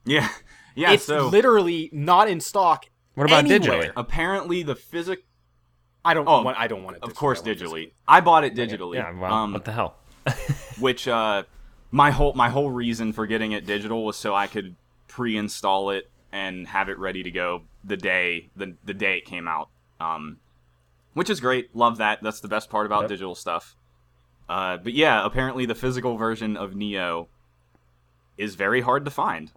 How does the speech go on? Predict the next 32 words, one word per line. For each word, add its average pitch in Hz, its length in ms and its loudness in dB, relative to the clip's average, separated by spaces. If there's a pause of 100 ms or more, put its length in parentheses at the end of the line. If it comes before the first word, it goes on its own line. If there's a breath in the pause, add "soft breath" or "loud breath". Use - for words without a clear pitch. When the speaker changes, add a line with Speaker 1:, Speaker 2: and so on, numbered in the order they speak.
(500)
Speaker 2:
Damn 139 320 -4
near 131 180 -4
Speaker 1:
They 110 100 2
Speaker 2:
impossible. 123 140 2
Speaker 1:
just 117 100 0
didn't 123 360 0
probably 131 340 2
Speaker 3:
That's 135 220 4
Speaker 1:
produce 156 100 2
Speaker 3:
weird. 139 200 6
Speaker 1:
that 87 140 -2
many. 82 300 -10 (100)
Speaker 2:
No. 92 200 -14 (100)
Speaker 1:
Which, 117 420 -8 (1300)
well, 233 380 4
I 240 120 2
don't 285 300 -4
know 320 140 0
how 254 200 0
big 233 220 -4
of 254 80 -4
a 165 160 -4 (260)
game 160 360 0
this 302 200 -6
is. 302 300 -8
Like, 165 320 -4
it's 139 280 -8
very 151 600 -4 (1500)
niche 120 640 -6
still. 277 520 -2 (180)
Speaker 2:
I, 160 220 0
I, 170 240 0